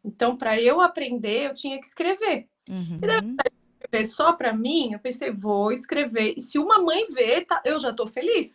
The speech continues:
Speaker 2: Sim.
Speaker 1: É uma criança que eu tô ajudando e, né, já valeu a pena. E nessa, eu tinha que, pra botar os vídeos que eu fazia com o Mateus, tinha que postar no YouTube.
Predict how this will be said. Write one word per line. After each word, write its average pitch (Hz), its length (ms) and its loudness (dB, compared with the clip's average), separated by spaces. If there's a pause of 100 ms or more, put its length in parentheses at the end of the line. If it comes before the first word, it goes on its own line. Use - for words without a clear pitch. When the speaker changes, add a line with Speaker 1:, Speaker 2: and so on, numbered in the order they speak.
Speaker 2:
Sim. 165 520 -10
Speaker 1:
É 226 80 6
uma 226 240 4
criança 269 460 -4
que 359 80 -6
eu 359 80 -2
tô 339 140 -4
ajudando 320 640 -2
e, 392 680 -2
né, 247 340 -6 (120)
já 233 180 -4
valeu 247 280 -2
a 294 80 -4
pena. 220 360 -8 (1080)
E 427 180 6
nessa, 339 720 0
eu 285 160 -6
tinha 339 220 -8
que, 349 100 -10
pra 330 240 0
botar 339 360 0
os 220 200 -6
vídeos 247 480 -6
que 254 80 -6
eu 240 60 -2
fazia 226 360 -4
com 220 100 -18
o 208 40 -6
Mateus, 226 760 0 (220)
tinha 302 220 -2
que - 80 -14
postar 311 400 4
no 330 140 2
YouTube. 339 600 2